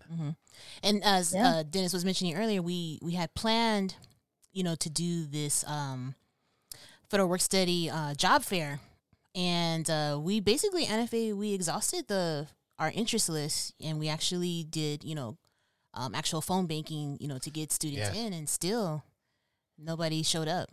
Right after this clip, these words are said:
Speaker 3: Yeah, we were still
Speaker 1: Yeah.
Speaker 3: short significantly.
Speaker 1: Yeah.
Speaker 3: It's,
Speaker 1: Uh-huh.
Speaker 3: and, and
Speaker 2: Yeah,
Speaker 3: like,
Speaker 2: that's
Speaker 3: yeah.
Speaker 2: across the board. Yeah.
Speaker 1: Mm-hmm.
Speaker 3: And I think you, you brought it up, you know, some of the work, especially in financial aid, could be done remotely, which was fine when we had the student workers already in place.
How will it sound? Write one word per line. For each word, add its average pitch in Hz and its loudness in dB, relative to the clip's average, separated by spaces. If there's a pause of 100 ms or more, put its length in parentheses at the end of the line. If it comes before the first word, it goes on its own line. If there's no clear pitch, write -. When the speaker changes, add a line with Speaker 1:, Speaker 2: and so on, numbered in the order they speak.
(100)
Speaker 3:
Yeah, 139 6
we 151 8
were 165 8
still 165 6
Speaker 1:
Yeah. 208 4
Speaker 3:
short 143 6
significantly. 123 -2
Speaker 1:
Yeah. 151 -6 (380)
Speaker 3:
It's, 135 2
Speaker 1:
Uh-huh. 156 -10
Speaker 3:
and, 160 6
and 165 8
Speaker 2:
Yeah, 233 12 (200)
Speaker 3:
like, 226 6
Speaker 2:
that's 226 6
Speaker 3:
yeah. 131 0
Speaker 2:
across 190 -4
the 185 -14
board. 165 -2 (400)
Yeah. 180 -2
Speaker 1:
Mm-hmm. 156 -10 (120)
Speaker 3:
And 156 8
I 160 8
think 190 0 (160)
you, 160 2
you 160 0
brought 151 12
it 117 6
up, 120 2
you 147 4
know, 123 2 (440)
some 147 6
of 165 6
the 170 6
work, 143 4
especially 127 2
in 135 0
financial 123 0
aid, 117 2
could 123 -4
be 113 -2
done 117 2
remotely, 117 0 (440)
which 190 4
was 196 8
fine 180 6
when 160 4
we 147 4
had 151 6
the 160 2
student 147 0
workers 120 2
already 113 4
in 107 -2
place. - -8